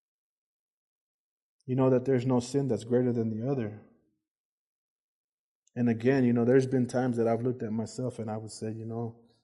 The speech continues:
"I'm not as bad as him." We have to realize that in some inst-, you know, there's, there's, there's times that we sin and to be frank, when I sin, I feel that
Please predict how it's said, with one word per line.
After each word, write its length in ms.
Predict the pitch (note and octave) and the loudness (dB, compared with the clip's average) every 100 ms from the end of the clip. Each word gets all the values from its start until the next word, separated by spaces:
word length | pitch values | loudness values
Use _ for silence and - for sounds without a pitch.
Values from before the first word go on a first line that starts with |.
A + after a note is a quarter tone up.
| _ _ _ | _ _ _
"I'm 100 | G2 | -6
not 140 | C3+ C3+ | -2 -2
as 100 | G#2+ | 0
bad 300 | A2+ C#3+ C#3 | 2 4 2
as 120 | - | 0
him." 280 | G#2 F#2+ F2 - _ _ _ _ _ _ _ _ _ _ _ _ _ _ _ _ _ _ _ _ _ _ _ _ _ _ _ _ | -8 -10 -14 -20 _ _ _ _ _ _ _ _ _ _ _ _ _ _ _ _ _ _ _ _ _ _ _ _ _ _ _ _
We 120 | A2+ | 0
have 140 | C3+ | 0
to 80 | C3 | 0
realize 400 | A#2+ C#3 C3 A#2 | 0 2 2 0
that 140 | A#2 A2+ | -4 -8
in 100 | G#2 | -8
some 280 | - D3 | -6 -4
inst-, 220 | D3 C#3+ - | -2 -4 -8
you 100 | C#3 | -6
know, 280 | C3 A#2+ A#2 | -4 -6 -6
there's, 300 | A#2+ D#3+ C#3 | 0 0 0
there's, 280 | D3+ C#3 D#3 | -4 0 0
there's 240 | C#3 D#3 D3+ | 2 0 0
times 340 | D3 D3+ B2+ | -4 -2 -2
that 120 | B2 | -4
we 160 | A#2+ C#3 | -4 -8
sin 420 | - D3 D3+ D3 - - _ _ _ _ _ _ _ _ _ _ _ _ _ _ _ - | -4 -2 -2 -4 -10 -20 _ _ _ _ _ _ _ _ _ _ _ _ _ _ _ -4
and 160 | B2+ A#2+ | -2 -2
to 80 | |
be 180 | A#2 C#3 | 2 2
frank, 480 | C#3 - C#3+ D#3 - - | 2 2 2 2 -6 -10
when 160 | A2+ A2+ | -2 2
I 120 | C#3 | 4
sin, 320 | C#3+ D3 D#3 | 2 2 2
I 140 | B2+ B2 | 2 0
feel 260 | - C3+ | 0 0
that 200 | A#2+ A2+ | 2 -2